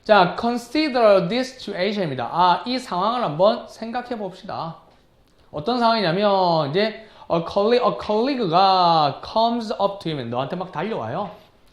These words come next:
그러면서 요구를 하는 거예요. 너에게, 어, 요청하는 거죠. ask는 오형식 동사니까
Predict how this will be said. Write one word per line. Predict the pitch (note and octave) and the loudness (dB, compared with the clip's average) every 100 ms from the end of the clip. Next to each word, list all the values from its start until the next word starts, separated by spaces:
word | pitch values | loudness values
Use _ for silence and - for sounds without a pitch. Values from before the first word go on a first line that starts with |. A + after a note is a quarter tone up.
| _ _ _ | _ _ _
그러면서 | - A3+ C4 A3+ B3+ A3+ | 0 4 4 6 6 8
요구를 | D3+ D3 G3 A#3+ | 6 2 0 -2
하는 | G3+ A#3 | -2 -4
거예요. | F3 A#2 C#3 C3+ _ _ | -6 -6 -8 -12 _ _
너에게, | - C3+ D#3+ C#3 - - - | -4 0 0 -2 -8 -12 2
어, | E3 | 4
요청하는 | F#3 G3 B3 A3 A3+ | 4 2 0 0 0
거죠. | E3 C3 B2+ - - | 0 -2 -6 -10 -6
ask는 | A3 - B3+ | -6 -4 -4
오형식 | D#3+ D3+ F#3+ B3 - | 0 0 -2 -4 -8
동사니까 | D#3+ C#3+ D3 D3 A#2+ D#3 G3 | -6 -4 -4 -4 -2 0 -2